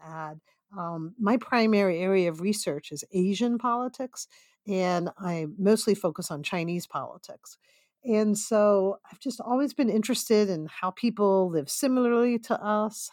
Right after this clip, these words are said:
how people live differently, um,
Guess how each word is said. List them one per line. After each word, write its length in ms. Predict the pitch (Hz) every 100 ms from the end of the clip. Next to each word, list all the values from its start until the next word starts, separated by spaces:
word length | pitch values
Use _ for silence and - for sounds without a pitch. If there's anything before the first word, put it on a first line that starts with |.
| -
how 80 | 156
people 320 | - 175 165 143
live 180 | 143
differently, 680 | - 214 233 - 214 202 202 208 - _ _ 202
um, 320 | 202 202